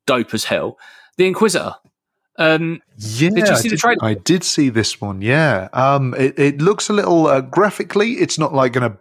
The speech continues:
Speaker 2: blow you away or anything,
Speaker 1: No.
Speaker 2: but it looked really interesting in just the way that you are an Inquisitor and you're sort of doing a lot of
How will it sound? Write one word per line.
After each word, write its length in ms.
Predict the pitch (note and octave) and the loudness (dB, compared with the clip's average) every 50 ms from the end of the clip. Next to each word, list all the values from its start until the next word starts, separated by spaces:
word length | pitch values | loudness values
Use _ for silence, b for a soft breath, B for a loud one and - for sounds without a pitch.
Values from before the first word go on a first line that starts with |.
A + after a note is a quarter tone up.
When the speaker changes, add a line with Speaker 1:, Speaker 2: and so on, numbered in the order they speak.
| _ _ _ | _ _ _
Speaker 2:
blow 140 | - C#3+ C#3+ | 2 2 4
you 180 | C#3 C3+ C3 B2+ | 4 4 4 2
away 280 | B2+ B2 D#3 E3+ F3 | 2 2 2 2 2
or 120 | D3+ A#2 A2+ | 2 0 0
anything, 300 | A2 G#2+ - - A2 G#2 | -2 -6 -8 -8 -2 0
Speaker 1:
No. 160 | B3+ G#3+ A2 | 2 2 2
Speaker 2:
but 240 | A2+ C#3 C#3 - B B B B B B B _ - | 4 2 2 0 B B B B B B B _ -2
it 160 | C#3+ D3+ C#3+ | -2 0 0
looked 420 | E3+ G3 G#3+ G#3+ G#3 - - - - - _ _ | 0 0 0 -2 -4 -10 -12 -12 -12 -14 _ _
really 440 | C3 C3 D3+ F#3 A#3+ B3+ B3 A3 G3+ | -10 -6 -2 0 0 2 2 2 0
interesting 420 | G#3+ F#3+ - F#3+ F3 - - C#3+ | -2 -2 0 -2 0 0 0 0
in 100 | C3 B2+ | 0 0
just 220 | B2 C#3 C3+ - - | 0 0 -2 0 0
the 80 | D3 | 0
way 280 | C3+ C#3+ C#3+ C#3 C3+ B2+ | 2 2 2 2 0 0
that 280 | A#2 B2+ B2 A#2+ - - _ _ _ _ | 2 2 0 0 -2 -6 _ _ _ _
you 280 | A#2 G#2 A#2+ C3 A#2 A2+ | -8 -2 0 2 2 2
are 260 | A2+ A2+ A2+ A2+ - - | 4 4 2 2 2 0
an 260 | A2+ A2+ A2 G#2+ G#2 | -2 -4 -4 -6 -8
Inquisitor 840 | - A2+ G#2 G#2+ G2+ F#2+ - C#3 C#3+ C3+ B2 - - G#2 G2 A2 - B B B B B B B B _ | -8 -8 -8 -8 -8 -2 0 0 0 0 0 -2 -2 -2 -2 -4 -4 B B B B B B B B _
and 380 | - B2+ B2 A#2+ A#2 A#2+ B2 A#2+ | -2 -2 0 -2 -2 -6 -4 -2
you're 100 | A#2 A#2 | -2 -2
sort 160 | - - C#3 | 0 0 -2
of 60 | B2 | 0
doing 180 | G#2+ B2 B2+ A#2+ | 0 0 0 2
a 60 | A#2+ | 2
lot 160 | A#2 B2 A#2 | 0 0 0
of 200 | A2+ G#2 F#2 - | -2 -4 -6 -12